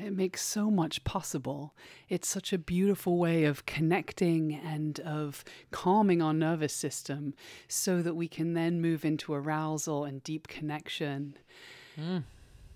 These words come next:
Speaker 1: It's both the physical technique that we'll talk about more later, but also, as Chris said, an approach that we want to bring into our lives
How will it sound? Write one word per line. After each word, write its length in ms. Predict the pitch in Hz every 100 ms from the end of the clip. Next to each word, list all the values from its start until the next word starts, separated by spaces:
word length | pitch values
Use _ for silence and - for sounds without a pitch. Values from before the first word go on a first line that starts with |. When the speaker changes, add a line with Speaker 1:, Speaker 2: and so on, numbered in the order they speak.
| - _ _ -
Speaker 1:
It's 200 | 185 -
both 380 | - 196 196 -
the 60 |
physical 520 | - 208 185 190 -
technique 720 | 170 - 170 - 165 233 -
that 100 | 247
we'll 160 | 214 208
talk 260 | - 202 208
about 300 | 196 180 180
more 260 | 180 180
later, 480 | 175 170 190 - 220
but 200 | 220 226
also, 600 | 226 233 - 233 226 226 226
as 160 | 220
Chris 200 | - 226
said, 200 | - 220
an 100 | 196
approach 760 | 185 - - 240 175 - - -
that 100 | 175
we 160 | 180
want 280 | 180 180 180
to 340 | - 196 175 160
bring 300 | 180 175 185
into 540 | 175 226 233 175 160 -
our 180 | 160
lives 720 | 165 170 180 202 208 196 -